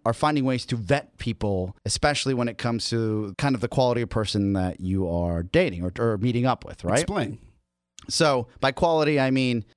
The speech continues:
Speaker 1: if you log on to some of these dating sites, uh, like J Date, you're looking for, uh, someone that is into the Ju-, Ju-, Jewish faith, it, but you don't have to be Jewish to be on it, right?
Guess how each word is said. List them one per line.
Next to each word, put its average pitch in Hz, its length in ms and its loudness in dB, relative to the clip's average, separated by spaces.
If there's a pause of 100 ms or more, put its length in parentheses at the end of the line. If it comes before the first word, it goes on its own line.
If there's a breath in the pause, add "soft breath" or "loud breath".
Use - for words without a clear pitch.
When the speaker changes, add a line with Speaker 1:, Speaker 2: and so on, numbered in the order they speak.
(120)
Speaker 1:
if 131 460 0 (220)
you 139 340 0 (120)
log 131 340 2
on 123 220 0
to 113 580 0
some 120 180 0
of 110 60 -2
these 110 120 -2
dating 110 260 0
sites, 104 340 -2 (160)
uh, 95 120 -2
like 104 160 0
J 113 180 0
Date, 101 200 0
you're 104 220 0
looking 107 260 0
for, 95 420 0
uh, 92 280 0
someone 101 260 0
that 98 140 -4 (100)
is 104 160 0
into 101 400 0
the 92 140 -2
Ju-, 104 200 -4
Ju-, 90 180 -8
Jewish 104 320 -2
faith, - 580 -6
it, 98 140 -4
but 101 120 -2
you 113 80 0
don't 110 140 0
have 117 180 0
to 107 60 -6
be 110 120 2
Jewish 135 300 2
to - 80 0
be 131 100 2
on 147 200 2
it, 58 100 -12
right? 95 320 0